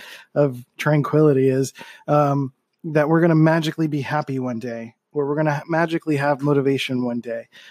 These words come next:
or something's going to change our life. You know, it's probably why we put so much emphasis on, like, birthdays and weddings and things that are kind of enormous expenditures of money, but, um, can be enormous expenditures of money,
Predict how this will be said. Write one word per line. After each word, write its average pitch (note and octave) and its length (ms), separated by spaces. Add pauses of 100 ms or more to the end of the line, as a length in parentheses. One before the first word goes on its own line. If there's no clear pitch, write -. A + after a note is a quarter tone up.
(180)
or C#3+ 480
something's D#3 440
going D3 300
to C#3+ 400 (300)
change E3+ 340
our D3+ 140
life. C#3+ 460 (280)
You D3 100
know, C#3+ 160
it's - 360
probably D3 340
why C#3 180
we C#3 120
put C#3 200
so C#3+ 100
much C3+ 200
emphasis C#3+ 460
on, C#3 160
like, C3+ 180
birthdays C3+ 480
and C3 180
weddings B2+ 440
and B2 200 (420)
things D#3 280
that C#3 140
are C3+ 160
kind C#3+ 260
of C3 240 (500)
enormous F3+ 500
expenditures D3 760
of B2 140
money, C3 420 (320)
but, C3+ 420 (500)
um, C3 460 (120)
can D3 220
be B2 320
enormous C3+ 500
expenditures B2+ 640
of A#2+ 80
money, A#2+ 340